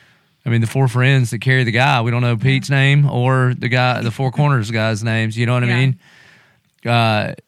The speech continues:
Speaker 1: the slave girl in Acts sixteen, we don't know her name. We don't know the, the jailer, but we know Lydia.
Speaker 2: Yeah.
Speaker 1: So it's not like a male-female thing. It
Speaker 2: Sure.
Speaker 1: really is like a status thing. And I, I, I,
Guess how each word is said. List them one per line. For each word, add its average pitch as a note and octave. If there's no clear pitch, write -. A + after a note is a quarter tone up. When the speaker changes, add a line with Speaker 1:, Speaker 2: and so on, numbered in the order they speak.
Speaker 1:
the A#2+
slave C3
girl C3+
in A#2+
Acts A#2+
sixteen, B2+
we B2+
don't A#2+
know A#2+
her A#2+
name. B2
We A2+
don't A2+
know A#2
the, A2
the G#2
jailer, A#2
but G#2
we A2
know A2
Lydia. G#2+
Speaker 2:
Yeah. F#3
Speaker 1:
So A#2+
it's C3+
not C#3+
like B2+
a C3
male-female A#2+
thing. G2+
It G#2+
Speaker 2:
Sure. A2+
Speaker 1:
really C3+
is B2
like G#2
a F#2+
status A2+
thing. B2+
And A#2
I, A2+
I, G2+
I, G2